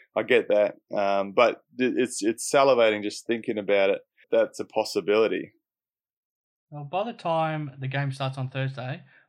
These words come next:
Speaker 2: we'll know if it's Melbourne or Sydney already into the grand final. Is there,
Speaker 1: Yeah.
Speaker 2: do you, is it possible for the Kings to turn around, you know, two really poor performances and win game three? Or is M-, is Melbourne, is Melbourne just got too much momentum to, to stop right now?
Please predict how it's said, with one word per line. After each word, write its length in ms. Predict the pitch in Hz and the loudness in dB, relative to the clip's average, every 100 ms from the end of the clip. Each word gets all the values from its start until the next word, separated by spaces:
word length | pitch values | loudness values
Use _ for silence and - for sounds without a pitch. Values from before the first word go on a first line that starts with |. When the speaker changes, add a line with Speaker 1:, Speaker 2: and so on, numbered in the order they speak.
| - | -4
Speaker 2:
we'll 160 | 151 | 0
know 220 | 147 151 156 | 2 2 2
if 140 | 135 | -2
it's 120 | 131 | -2
Melbourne 300 | 131 127 127 | 0 0 0
or 60 | 127 | -2
Sydney 440 | - 131 131 127 | -4 -4 -4 -4
already 320 | 127 131 131 127 | -4 -4 -2 -4
into 180 | 135 | -6
the 60 | 135 | -6
grand 240 | 131 131 131 | -6 -6 -6
final. 360 | 135 180 196 _ _ _ - | -6 -8 -12 _ _ _ -12
Is 140 | 135 | -8
there, 120 | 139 135 | -6 -4
Speaker 1:
Yeah. 160 | 98 | -4
Speaker 2:
do 100 | - | -6
you, 80 | 170 135 - - _ 175 | -8 -10 -20 -20 _ -6
is 120 | 254 | -4
it 120 | 277 | -2
possible 400 | - 165 139 147 | 0 0 0 -4
for 100 | 135 | -2
the 80 | 131 | -4
Kings 240 | 139 135 135 | 0 -2 -2
to 80 | |
turn 200 | 123 143 | -4 -2
around, 380 | 135 127 131 135 - - _ _ _ _ _ _ - | -2 -2 -4 -4 -8 -18 _ _ _ _ _ _ -8
you 80 | |
know, 120 | 135 135 | -4 -4
two 200 | - 151 | -4 -4
really 280 | 143 147 143 | -2 0 -2
poor 220 | 135 139 | -2 -2
performances 580 | 135 135 135 131 127 127 | -2 -4 -2 -2 -4 -4
and 180 | 131 135 | -2 -2
win 400 | 143 147 147 143 _ | -2 -4 -8 -12 _
game 220 | 143 147 | -6 -6
three? 280 | 135 175 233 _ _ _ | -8 -12 -12 _ _ _
Or 200 | 143 143 143 | -4 -2 -2
is 160 | 135 | -4
M-, 220 | 135 135 135 | -4 -6 -6
is 180 | 139 135 | -6 -4
Melbourne, 520 | 143 151 143 139 131 - _ _ _ _ _ | -4 -4 -4 -6 -6 -10 _ _ _ _ _
is 200 | 139 135 | -12 -10
Melbourne 340 | 143 170 170 135 | -6 -6 -6 -6
just 180 | 135 135 | -6 -8
got 160 | - | -12
too 180 | - 151 | -8 -6
much 300 | 147 131 135 | -2 -4 -4
momentum 440 | 135 135 135 135 127 | -4 -2 -2 -4 -6
to, 300 | 131 127 127 | -8 -8 -10
to 80 | - | -12
stop 280 | 131 135 131 | -10 -10 -8
right 140 | 131 | -10
now? 200 | 117 131 | -10 -12